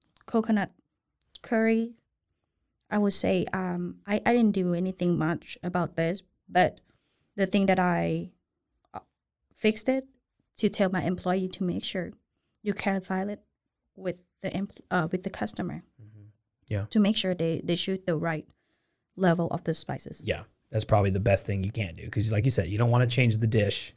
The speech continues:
Speaker 1: Right.
Speaker 2: But you can tell the customer, "Hey, this is gonna be spicy." And, and there's probably some people that say, "Bring it on." You know,
Speaker 1: Yes.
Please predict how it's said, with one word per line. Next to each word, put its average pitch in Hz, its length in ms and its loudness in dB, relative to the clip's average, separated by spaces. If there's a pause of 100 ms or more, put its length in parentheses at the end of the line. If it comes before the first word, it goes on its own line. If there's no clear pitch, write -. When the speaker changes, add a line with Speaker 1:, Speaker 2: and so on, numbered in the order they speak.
Speaker 1:
Right. - 420 0
Speaker 2:
But 107 200 6
you 104 140 2
can 95 320 -6 (480)
tell 113 140 6
the 98 80 4
customer, 98 640 0 (100)
"Hey, 104 120 -2
this 95 160 -4
is 101 80 -4
gonna 110 160 0
be 117 80 2
spicy." 117 480 0
And, 110 160 -2
and 135 100 2
there's 190 120 0
probably 190 260 4
some 139 240 2
people 139 240 2
that 113 260 2 (240)
say, 120 220 2
"Bring 113 240 6
it 120 100 4
on." 107 380 0
You 120 140 4
know, 110 100 6
Speaker 1:
Yes. 143 240 0